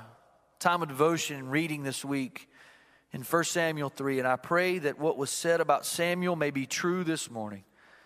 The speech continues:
that you did not allow one word that he spoke to fall to the ground. God, that's my prayer, is that not one word that is spoken today from your word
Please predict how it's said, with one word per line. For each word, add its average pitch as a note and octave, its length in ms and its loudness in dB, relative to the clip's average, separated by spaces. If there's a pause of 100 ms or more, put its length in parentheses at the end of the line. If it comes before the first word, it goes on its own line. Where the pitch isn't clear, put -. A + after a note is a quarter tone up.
(440)
that C#3+ 240 0
you D#3+ 380 0
did D#3+ 180 -2
not D3 380 2
allow B2+ 680 4
one C3 420 0
word A#2+ 440 0 (560)
that - 140 -10
he C3 100 -2
spoke C3 540 0
to - 80 -6
fall B2 320 2
to - 100 -10
the A2+ 100 -6
ground. G#2+ 540 -6 (1400)
God, C#3+ 200 -2
that's D3 220 2
my C#3+ 160 4
prayer, C3+ 600 -4 (720)
is A#2 140 -10
that C#3 240 2
not C3+ 220 2
one C#3+ 440 -2
word A#2+ 440 0 (1040)
that - 140 -10
is B2 80 -4
spoken D3 480 0
today A2 600 -6 (760)
from A2+ 200 -10
your C3+ 220 0
word A#2+ 500 -4